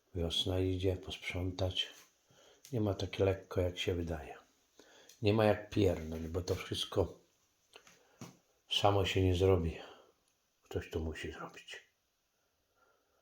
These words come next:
Skoro jest moje, to robię. Nie wiem, na ile czasu mi starczy, żeby to wszystko ogarnąć, ale no, zobaczymy.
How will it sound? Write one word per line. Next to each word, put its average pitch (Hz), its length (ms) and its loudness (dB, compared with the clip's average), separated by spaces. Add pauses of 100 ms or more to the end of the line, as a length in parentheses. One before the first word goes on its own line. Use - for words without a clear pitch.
Skoro 123 340 4
jest 120 220 2
moje, 110 400 4 (260)
to 92 120 -8
robię. 78 320 -10 (1700)
Nie 110 120 4
wiem, 95 180 4
na 95 120 4
ile 92 180 0
czasu 92 380 0
mi 80 60 0
starczy, 90 440 -2
żeby 82 200 -2
to 87 100 -4
wszystko - 400 -4
ogarnąć, 95 640 -2
ale 92 260 -4 (1400)
no, 143 220 2
zobaczymy. 92 420 -2